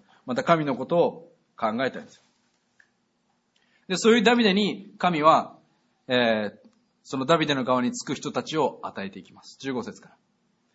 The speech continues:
王の家来たちは王に言った。「私たち、あなたの家来どもは王様の選ばれるままにいたします。」こうして王は出て行き、家族のすべてのものも王に従っ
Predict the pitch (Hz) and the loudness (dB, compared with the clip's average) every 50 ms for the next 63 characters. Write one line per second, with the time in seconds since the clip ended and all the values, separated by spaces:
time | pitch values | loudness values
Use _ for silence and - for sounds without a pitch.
0 | _ _ - 202 214 208 185 - - 190 190 160 147 - 127 - 135 143 143 170 | _ _ -2 2 2 2 2 2 2 2 2 2 0 0 -4 -2 0 0 2 2
1 | 165 147 127 113 95 - - 87 - _ _ _ _ _ _ - 135 131 170 156 | 2 0 -2 -4 -6 -8 -16 -20 -20 _ _ _ _ _ _ -12 -2 -2 -2 -2
2 | - 160 - 135 135 127 - _ _ _ _ _ _ _ _ 123 147 170 - 151 | -2 -6 -8 -8 -12 -12 -12 _ _ _ _ _ _ _ _ -8 -8 -6 -4 -4
3 | 139 131 - - 143 170 147 127 120 - - - 120 127 127 120 113 110 139 127 | -6 -4 -4 0 2 2 2 2 0 -4 -10 -12 -8 -6 -4 -2 2 2 2 2
4 | 101 - - _ _ _ _ _ _ _ 160 165 156 - 175 165 160 165 175 180 | 0 -4 -18 _ _ _ _ _ _ _ -8 -8 -4 -4 -4 -4 -2 -2 -2 -2
5 | - 180 - _ _ _ _ 131 131 147 156 165 165 160 156 143 139 135 139 147 | -4 -6 -12 _ _ _ _ 0 2 2 2 2 2 0 -2 -2 -2 -2 -2 -2
6 | 170 180 - - - - - - 104 95 - - - - - _ _ _ _ _ | -6 -6 -10 -12 -20 -16 -16 -16 -16 -16 -18 -18 -18 -18 -20 _ _ _ _ _
7 | _ _ _ _ _ _ _ _ _ _ _ _ _ _ - 196 208 196 202 214 | _ _ _ _ _ _ _ _ _ _ _ _ _ _ 0 0 2 4 4 4
8 | 208 214 202 180 156 156 180 175 - 139 131 120 - 185 175 131 - - 170 170 | 6 6 6 6 4 4 0 -2 -2 -4 -4 -4 -4 -4 -4 -4 -4 -4 -4 -2
9 | 156 143 - 135 127 117 - 190 170 156 - 135 127 117 113 117 120 123 151 160 | -2 -4 -6 -6 -8 -8 -8 -8 -8 -6 -6 -6 -4 -4 -4 -4 -4 -4 -4 -4
10 | 135 - - - - 147 147 127 117 107 - - 104 95 95 | -6 -8 -10 -10 -6 -4 -4 -2 -4 -6 -6 -10 -10 -12 -12